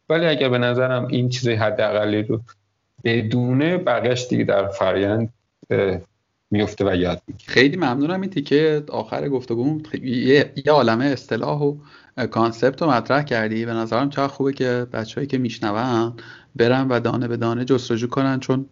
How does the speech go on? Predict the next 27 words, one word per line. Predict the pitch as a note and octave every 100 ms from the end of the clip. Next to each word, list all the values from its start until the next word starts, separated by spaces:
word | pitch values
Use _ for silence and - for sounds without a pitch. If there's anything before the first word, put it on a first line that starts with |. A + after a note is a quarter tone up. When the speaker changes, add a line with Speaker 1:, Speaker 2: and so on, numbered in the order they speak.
| -
Speaker 2:
خیلی | - B2 C#3
هم | C#3
ساده | A#2 A2
است. | A#2 A2
مثلاً | A2 A2+
مفاهیمی | A2+ A2+ A2+ A#2
که | A#2 -
گفتید | A2+ A2+ C3 B2+
با | - G#2 -
مثلاً | G#2+ G#2+ G#2+ A2 -
ده | A2
دقیقه | A2 A2 A2
رو | A2
بیست | G#2+ -
دقیقه | C#3 C3+
خوندن، | - G2+ B2
حداقل | G#2+ G2+
با | A2
کلیاتش | A2+ G#2 G2+ A2 - A2+ A#2
یک | A2+ - - - - -
اشرافی | A2+ - A#2 A2 A#2+
رو، | A#2+ A#2+ - - _ G#2+
اه، | G#2 G#2+
می‌تونن | C#3+ C#3+ A2 A2
به | A2+
دست | G2 D#2+ - -
بیارن. | - A#2